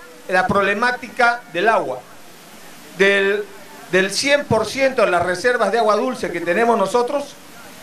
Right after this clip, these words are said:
solamente el uno por ciento menos llega a Lima o llega a la costa. El uno punto siete por ciento está llegando a la costa. Y más del noventa y cinco por ciento se va a la,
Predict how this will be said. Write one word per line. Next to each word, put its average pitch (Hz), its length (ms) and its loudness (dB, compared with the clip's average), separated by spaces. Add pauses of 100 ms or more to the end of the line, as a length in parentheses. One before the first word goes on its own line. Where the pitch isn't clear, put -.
(200)
solamente 262 800 2 (840)
el 196 220 2
uno 277 260 2
por 214 160 -2
ciento 269 440 0
menos 240 420 0 (540)
llega 214 240 4
a - 20 2
Lima 170 320 -4 (400)
o 156 80 2
llega 240 280 4
a - 20 0
la 190 160 -2
costa. 139 320 -4 (640)
El 196 160 4
uno 262 240 2
punto 269 320 0
siete 262 260 0
por 214 220 -4
ciento 294 300 -4
está 233 160 0
llegando 226 360 2
a 196 40 4
la 180 140 0
costa. 190 300 -4 (1300)
Y 208 120 2
más 262 240 4
del 254 120 2
noventa 214 320 0
y 202 60 0
cinco 247 320 0
por 220 140 -2
ciento 247 240 -2
se 208 160 0
va 226 160 4
a - 20 0
la, 202 240 -2